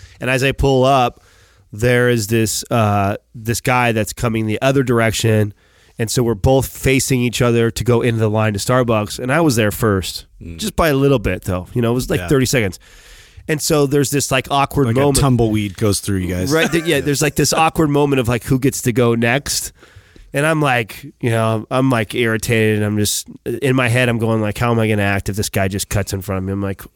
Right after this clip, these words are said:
Speaker 1: "Who fucking cares, Adam? Whatever, it's no big deal. It's, we don't have to be at work right away. It's no rush." You know, so I, I'm already in my head today. And the guy lets me go through.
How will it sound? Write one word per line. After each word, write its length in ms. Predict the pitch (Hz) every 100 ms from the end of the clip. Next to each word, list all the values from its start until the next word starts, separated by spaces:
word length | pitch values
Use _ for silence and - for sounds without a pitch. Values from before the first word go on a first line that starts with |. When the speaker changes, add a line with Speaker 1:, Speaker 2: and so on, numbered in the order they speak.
| -
Speaker 1:
"Who 100 | 147
fucking 360 | 135 98 - 92
cares, 280 | 95 95 98
Adam? 260 | 95 98
Whatever, 340 | 101 104 101 101
it's 160 | -
no 100 | 107
big 160 | 101 101
deal. 320 | 107 104 104
It's, 180 | 101 107
we 200 | 113 113
don't 200 | 110 110
have 200 | - 104 -
to 100 | 110
be 140 | 104
at 100 | 101
work 260 | 110 98 -
right 160 | 104
away. 260 | 110 110 107
It's 160 | 101
no 140 | 107 101
rush." 480 | 101 101 101 - - _ - - _ _
You 120 | 113 107
know, 160 | 104
so 320 | - 104 104 117
I, 160 | 131 139
I'm 160 | 143
already 180 | 151 147
in 60 | 127
my 100 | 113
head 140 | 120
today. 200 | 123 110 - - -
And 120 | 151
the 40 |
guy 220 | 151 147
lets 300 | 135 117 -
me 80 | 120
go 160 | 117 113
through. 340 | - 160 113